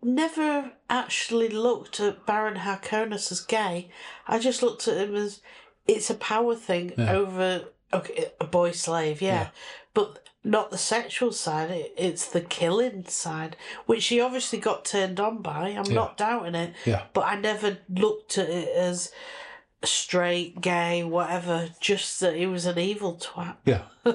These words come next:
Speaker 2: Yeah, yeah. And I, th-, I think that that's probably what most readers take it as, but I can understand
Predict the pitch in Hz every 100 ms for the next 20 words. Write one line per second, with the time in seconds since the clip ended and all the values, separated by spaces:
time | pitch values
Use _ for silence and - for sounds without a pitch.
0 | 233 - 185 123 98 135 135 - 147 220
1 | 196 - - - 170 175 180 - - -
2 | - - 143 135 120 135 120 110 - 113
3 | 107 98 - 156 151 117 110 - - -
4 | 202 185 175 147 - 175 127 101